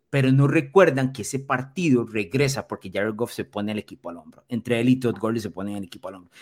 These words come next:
Y Goff tiene el temple para sacar ese encuentro. De hecho, hay una jugada, un drive antes, donde está llegando a la zona de anotación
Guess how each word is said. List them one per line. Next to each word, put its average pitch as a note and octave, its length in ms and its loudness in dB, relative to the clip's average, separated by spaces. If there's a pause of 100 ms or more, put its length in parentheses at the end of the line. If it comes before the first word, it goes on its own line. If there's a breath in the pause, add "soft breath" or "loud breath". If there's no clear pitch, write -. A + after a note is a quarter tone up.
(160 loud breath)
Y C3+ 160 -2
Goff F#3 300 8
tiene D3+ 180 2
el C#3 160 0
temple D#3 320 4
para C3 200 2
sacar A#2 320 0
ese B2 160 0
encuentro. A#2 400 0
De G#2+ 140 -2
hecho, B2+ 180 2
hay F3 120 6
una F#3 140 2
jugada, E3 560 4
un A#2+ 160 2
drive B2 260 2
antes, C3+ 400 4 (400 soft breath)
donde A#2+ 220 0
está A2+ 200 -4
llegando C#3 360 2
a B2+ 40 4
la G#2 100 2
zona C#3+ 680 4
de C#3+ 120 2
anotación E3+ 640 4